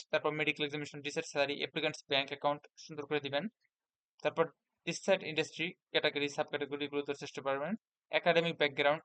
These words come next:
আপনি কোথায় লেখাপড়া করছেন এটা দিবেন। তারপর লাইসেন্স, ড্রাইভিং লাইসেন্স যদি আপনার থাকে, যেমন মোটরসাইকেল বা হালকা, হেভি, আহ, এরকম যে লাইসেন্স আছে, সব লাইসেন্স যেটা থাকবে ওটা দেওয়ার চেষ্টা করবেন, এটা দিলে আপনার জন্য ভালো হবে।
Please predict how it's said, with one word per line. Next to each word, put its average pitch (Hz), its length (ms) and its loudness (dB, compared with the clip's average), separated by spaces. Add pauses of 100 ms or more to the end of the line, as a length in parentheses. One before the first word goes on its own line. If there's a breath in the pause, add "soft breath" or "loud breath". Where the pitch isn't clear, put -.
আপনি 156 180 -8
কোথায় 143 300 -4
লেখাপড়া 143 260 -2
করছেন - 280 -10
এটা 135 120 -4
দিবেন। 139 260 -4 (640)
তারপর 170 200 2
লাইসেন্স, 156 540 6
ড্রাইভিং 160 280 4
লাইসেন্স 180 300 -2
যদি 175 200 -4
আপনার 151 260 -2
থাকে, 156 240 -6
যেমন 143 240 -4
মোটরসাইকেল 139 540 -2
বা 127 160 4 (320)
হালকা, 143 360 4 (140)
হেভি, 139 320 -2 (540)
আহ, - 120 -6 (200)
এরকম - 380 -4
যে 156 180 0
লাইসেন্স 139 360 -2
আছে, - 180 -4 (200)
সব 170 300 2 (460)
লাইসেন্স 139 340 0 (100)
যেটা 151 180 0
থাকবে 170 260 -2
ওটা 147 160 0
দেওয়ার 135 240 0
চেষ্টা - 260 -12
করবেন, 139 200 -4
এটা 143 180 -2
দিলে 135 160 -2
আপনার 135 180 -6
জন্য 139 180 -4
ভালো 131 200 -4
হবে। 135 160 0